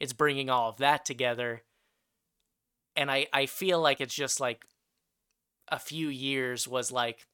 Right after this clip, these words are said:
the M C U matters in a huge way.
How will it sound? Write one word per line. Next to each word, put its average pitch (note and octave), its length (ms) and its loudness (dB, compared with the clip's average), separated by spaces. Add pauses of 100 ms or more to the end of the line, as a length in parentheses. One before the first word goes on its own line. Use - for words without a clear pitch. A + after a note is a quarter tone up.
(260)
the C#3+ 200 -2
M D3 180 0
C - 200 0
U C3 260 -4
matters B2 500 0
in A#2+ 80 -10
a A2+ 40 -6
huge B2 380 -12
way. A#2+ 560 -4